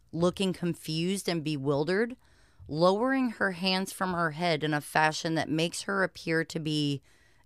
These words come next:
disoriented or off balance, because she kinda reaches out to use both sides of the elevator door to steady herself as she's walking in.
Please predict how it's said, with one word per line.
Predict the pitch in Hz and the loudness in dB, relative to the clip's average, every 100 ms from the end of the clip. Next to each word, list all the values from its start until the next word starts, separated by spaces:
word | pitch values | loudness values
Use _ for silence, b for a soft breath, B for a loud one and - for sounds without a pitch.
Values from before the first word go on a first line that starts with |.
| 160 | 0
disoriented | 185 175 - 160 165 151 143 139 127 | 0 2 2 2 4 2 2 0 0
or | 135 - | -2 2
off | 139 139 - | 2 0 4
balance, | 135 120 90 - - - _ _ _ _ 151 | 4 4 -2 -10 -16 -18 _ _ _ _ -2
because | 165 175 - | 2 2 0
she | 175 | 2
kinda | 175 170 | 2 4
reaches | 147 160 170 - 170 147 | 2 0 -2 -2 0 4
out | 147 - | 4 2
to | - | -2
use | 160 151 151 139 | -2 0 -2 -2
both | - 147 151 | -2 0 0
sides | - 160 143 147 156 | 0 2 4 2 -2
of | 139 | 0
the | 143 - | 0 2
elevator | 147 147 151 147 143 | 0 2 2 2 0
door | 135 127 147 | -2 0 0
to | 160 | 0
steady | - - 131 139 151 | -2 0 2 2 2
herself | 175 180 214 214 233 - - - | 0 0 4 6 4 -2 -12 0
as | 156 | 0
she's | - 151 127 | 2 -2 -2
walking | 143 123 - 120 117 | 2 2 2 -4 -8
in. | - - | -10 -14